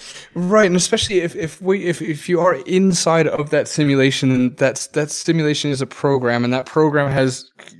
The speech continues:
final say on, on the world as you perceive it. So if you decided to get in your head that you wanted to get to the bottom of this and, and just start finding, you know,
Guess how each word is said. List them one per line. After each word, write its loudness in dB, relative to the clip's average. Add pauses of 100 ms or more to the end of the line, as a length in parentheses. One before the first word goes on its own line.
(140)
final 2
say 2
on, -2
on -2
the -2
world 2
as 0
you -2
perceive -2
it. -14 (240)
So 2
if -2
you -2
decided 2
to 2
get 2
in 0
your 2
head 0
that -4
you -4
wanted -2
to -8
get -6
to -8
the -4
bottom 2
of -6
this -4
and, -4 (380)
and 2
just 0
start 4
finding, -2
you -2
know, -2